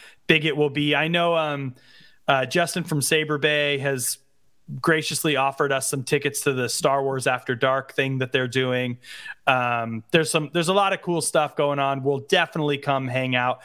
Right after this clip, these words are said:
but, like, it's a little different this year, right? Like, we're not at the hotel. We're not, you know, I'm gonna be hanging. I might, like, go down there, dude, and just, like, crash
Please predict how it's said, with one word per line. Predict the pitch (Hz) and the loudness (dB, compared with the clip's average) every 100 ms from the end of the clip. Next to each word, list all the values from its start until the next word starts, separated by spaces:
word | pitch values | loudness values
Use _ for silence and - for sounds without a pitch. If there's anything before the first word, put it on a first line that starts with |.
| - - | -14 0
but, | 170 | 2
like, | 175 165 156 _ - _ | 4 0 -2 _ -20 _
it's | 214 208 | 2 2
a | 240 | 2
little | 247 240 | 2 2
different | 208 247 240 - | 0 -2 -2 -2
this | 160 - | -2 2
year, | 139 | 2
right? | 139 170 175 | 4 2 0
Like, | 147 | -2
we're | 139 139 | 0 0
not | 147 165 | 2 2
at | |
the | 175 160 | 0 0
hotel. | 170 - 160 151 147 147 - _ _ _ | 0 0 0 2 0 -4 -8 _ _ _
We're | 139 139 | 0 2
not, | 147 151 151 - - 147 | 2 2 -2 -4 -16 -4
you | 156 | 0
know, | 143 131 - | 2 0 0
I'm | 160 | 0
gonna | 170 | 0
be | 165 143 | -2 -2
hanging. | 147 156 160 160 156 | 0 0 2 0 2
I | 170 | 2
might, | 180 180 - | 4 0 0
like, | 147 135 - _ - - _ _ - 139 | 0 -2 -6 _ -20 -20 _ _ -12 0
go | 147 170 | 2 4
down | 156 156 160 | 2 0 0
there, | 160 156 | 0 0
dude, | 165 165 | 0 2
and | 151 127 | 0 -2
just, | 135 | 0
like, | 135 101 - | 0 -2 -6
crash | - 123 123 139 139 - - | -2 0 2 0 0 -4 -6